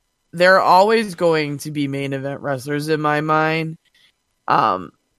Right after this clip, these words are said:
but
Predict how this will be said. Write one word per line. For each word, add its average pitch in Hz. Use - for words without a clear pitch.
but 147